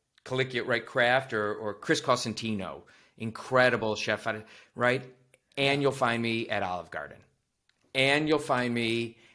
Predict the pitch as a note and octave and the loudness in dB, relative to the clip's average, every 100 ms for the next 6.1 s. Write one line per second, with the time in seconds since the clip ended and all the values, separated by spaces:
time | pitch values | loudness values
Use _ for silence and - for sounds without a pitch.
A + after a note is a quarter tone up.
0 | _ - A#2 A2 G#2+ - - C3+ _ - | _ -2 0 2 0 -4 -14 -16 _ -6
1 | A#2+ A2+ A#2 C3+ C#3 C#3+ D3 C3 A#2+ A#2+ | 0 0 4 6 6 2 0 0 4 4
2 | A2+ - A#2+ A2+ A2 G#2+ B2+ C#3 C#3 C#3 | 2 -2 -2 0 -2 -4 -2 0 2 0
3 | C3+ - - _ _ _ _ _ - C3 | -2 -10 -20 _ _ _ _ _ 0 4
4 | B2+ B2 B2 A#2+ A#2+ B2+ A2+ A2+ G#2+ A2 | 4 4 2 0 -4 -6 -2 -2 -2 -4
5 | A2 G#2+ G#2+ G#2+ - G#2+ G2+ G#2 G2+ - | -4 -4 -4 -6 -4 -2 0 -2 -4 -8